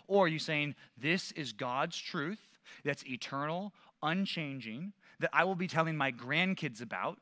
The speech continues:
if the Lord wills, so I should probably be paying close attention"? Right? The question is, how seriously are we taking our spiritual training? How seriously are we taking our daily Bible reading? How seriously are we taking our time in prayer?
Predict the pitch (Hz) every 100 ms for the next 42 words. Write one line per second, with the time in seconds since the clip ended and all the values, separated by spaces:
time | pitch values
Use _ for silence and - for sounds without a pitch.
0 | - 123 - 110 107 95 98 117 165 -
1 | _ _ _ _ _ _ - - 156 -
2 | 151 151 139 135 120 113 120 113 113 104
3 | 98 110 107 - _ _ _ 127 _ _
4 | _ 180 165 143 117 - 147 147 - 151
5 | 127 123 110 123 113 104 - 110 104 -
6 | - 98 78 _ _ _ _ _ _ _
7 | _ _ _ _ - 120 147 127 131 127
8 | 131 135 127 131 135 123 127 139 120 90
9 | - _ _ - 127 147 131 139 131 139
10 | 139 135 123 135 139 - 135 131